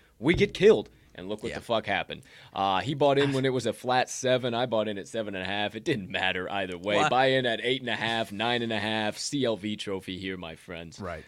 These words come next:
Speaker 2: And I'm
Speaker 1: Philadelphia
Speaker 2: pissed off
Speaker 1: Eagles.
Speaker 2: because I,
Speaker 1: Eesh.
Speaker 2: I fucking nailed the, the under seventeen and a half team total, and I was like, "Oh, I'll, I, you know what? I'm getting concerned here. I'm gonna limit my risk on this one." Took the plus seven. Uh, I think I ended up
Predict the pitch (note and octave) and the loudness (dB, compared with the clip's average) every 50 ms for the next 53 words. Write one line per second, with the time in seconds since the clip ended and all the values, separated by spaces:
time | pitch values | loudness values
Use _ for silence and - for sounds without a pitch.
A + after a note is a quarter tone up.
0 | - - - - - C#3 D#3 E3 D#3+ A2+ A#2 D3+ C3+ F#2 C3+ B2+ A2+ G2 E2+ G2 | -20 -20 -12 -2 2 4 4 6 6 6 4 4 4 4 4 4 4 4 2 0
1 | - B2 G#2+ A#2 A#2 B2 A#2+ G#2+ - - - - - - - - - C#3+ - D#3+ | 2 2 4 6 4 4 4 2 -4 -8 -14 -18 -20 -12 -4 -2 -2 2 4 4
2 | D3+ - D3 C3+ C3 C3 C3+ C#3+ D3 D3 C#3 B2+ B2 A#2+ A#2 A2+ A2+ G#2+ A#2 F#2 | 4 4 2 2 4 6 6 8 8 6 6 6 8 8 8 8 6 4 4 2
3 | C3 C3+ C3+ B2 A#2 - C3 B2 A#2+ A#2 - C3+ B2 A#2 A2+ A#2 A2+ G#2+ G#2 - | 2 2 2 2 0 2 2 0 0 0 0 2 2 2 4 4 4 2 2 2
4 | - A#2+ A#2+ B2+ A#2+ - A2+ G#2 G2+ G2 G2 F#2+ F#2+ F#2 F#2+ G2 - A2 A#2 - | 2 2 2 2 2 2 4 4 4 4 2 2 2 2 2 2 2 0 2 4
5 | A3+ B3 A#2+ G#2 F#2+ A2+ C3 - - A#2+ C3 B2+ - D#3 D#3 D3+ D3 D3 C#3+ C#3+ | 4 4 6 6 6 6 4 4 4 2 2 2 2 0 0 0 2 4 4 4
6 | C#3+ - A#2+ D3+ D3 E3+ D#3 D3 C3+ C#3+ C#3+ - D#3 C#3 B2 A2+ A2 A2+ G#2+ G2+ | 4 2 2 0 0 -2 -2 -2 -4 -4 -2 0 2 2 2 2 2 2 4 4
7 | G2+ A2 A#2+ A#2+ A#2 A2+ A#2+ C3+ C#3 C#3+ B2+ B2+ A2+ A2+ A2+ A#2 B2 B2 - - | 6 4 4 2 0 2 2 2 2 2 2 2 2 2 4 2 2 2 2 2
8 | A2+ G2+ G#2 G#2 G2+ F#2+ - - G2 F#2+ F#2+ G2 - - A2 A2 - - - - | 2 2 4 2 0 0 -2 -2 0 0 0 0 0 0 -2 -2 -2 -6 -8 -6
9 | G2 F#2+ F#2 - - F#2+ F#2+ F#2 F#2+ F#2+ F#2 - - F#2 F#2 F#2 F2 E2+ F#2 - | -6 -6 -4 0 0 0 2 0 -2 -4 -4 -2 0 2 2 2 2 0 0 0
10 | - F3+ F3+ C3 A2+ G2+ G#2+ A#2+ A#2+ G#2+ G#2 G2+ G2 - | 0 0 2 2 2 2 4 4 4 4 4 2 2 0